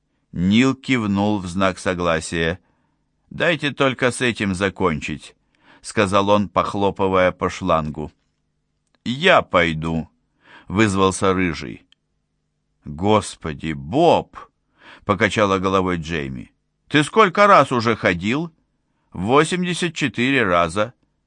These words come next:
Я путешествовал больше всех в мире». «Да пока всего-то девять человек путешествовали», —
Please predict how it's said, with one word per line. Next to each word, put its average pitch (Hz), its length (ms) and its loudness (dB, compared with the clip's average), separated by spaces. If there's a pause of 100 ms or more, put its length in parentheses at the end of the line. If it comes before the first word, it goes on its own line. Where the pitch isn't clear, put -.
(260)
Я 98 160 0
путешествовал 117 880 -2
больше 113 380 -2
всех 139 360 -4
в 151 100 -6
мире». 123 480 -2 (1080)
«Да 104 180 0
пока 123 360 2
всего-то 120 560 0
девять 107 420 -2
человек 120 580 -4
путешествовали», — 82 1080 -6